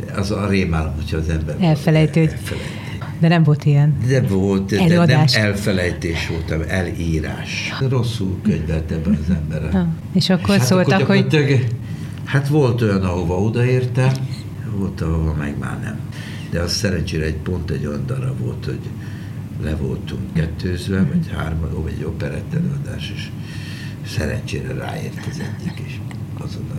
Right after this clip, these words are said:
Speaker 1: beívatták.
Speaker 2: És voltak ilyen nagy beugrásai? Te beugrónak
Speaker 1: Nem,
Speaker 2: milyen
Speaker 1: nem,
Speaker 2: vagy?
Speaker 1: borzasztó. Volt egyszer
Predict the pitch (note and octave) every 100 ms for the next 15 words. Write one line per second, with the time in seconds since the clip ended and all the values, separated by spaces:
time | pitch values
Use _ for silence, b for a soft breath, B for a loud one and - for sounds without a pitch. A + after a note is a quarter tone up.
0 | - - - - - - - - - -
1 | B B B - E3 E3 F#3+ A#3 G#3 G3
2 | G#3 A3+ A3 A3 A3+ A#3 C4+ E3 C#3 C#3
3 | D#3 D3+ E3+ E3+ G#3+ G#3+ G3 D4 F3 C3+
4 | C#3 C#3 C#3+ - E2+ D#2+ F#2+ F2 - -
5 | D#2+ - G#2 G2+ G2 G2 F#2+ F#2+ F#2 F2